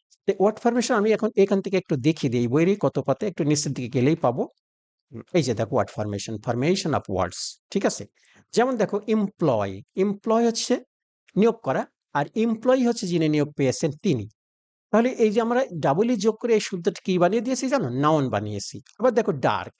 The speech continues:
এটি হচ্ছে অ্যাডজেক্টিভ ওয়ার্ড, আমরা নেস যোগ করেছি, আমরা এটি ডার্কনেস, এটা নাউন বানিয়ে দিয়েছি। এখন প্রশ্ন হচ্ছে আমরা নাউন বানাবো কখন?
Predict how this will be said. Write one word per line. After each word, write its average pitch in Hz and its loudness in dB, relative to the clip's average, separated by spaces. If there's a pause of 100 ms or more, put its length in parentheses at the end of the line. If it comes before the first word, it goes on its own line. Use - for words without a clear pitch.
(560)
এটি 240 0
হচ্ছে 240 -2
অ্যাডজেক্টিভ 196 0
ওয়ার্ড, 143 2 (360)
আমরা 220 0
নেস 202 2
যোগ 240 -2
করেছি, 277 -2 (140)
আমরা 120 -2
এটি 220 -4 (140)
ডার্কনেস, 113 -4
এটা 190 0
নাউন 165 2
বানিয়ে 107 -2
দিয়েছি। 110 -10 (320)
এখন 226 2
প্রশ্ন 202 2
হচ্ছে 233 -2 (480)
আমরা 226 2
নাউন 185 4
বানাবো 143 0 (120)
কখন? 120 -2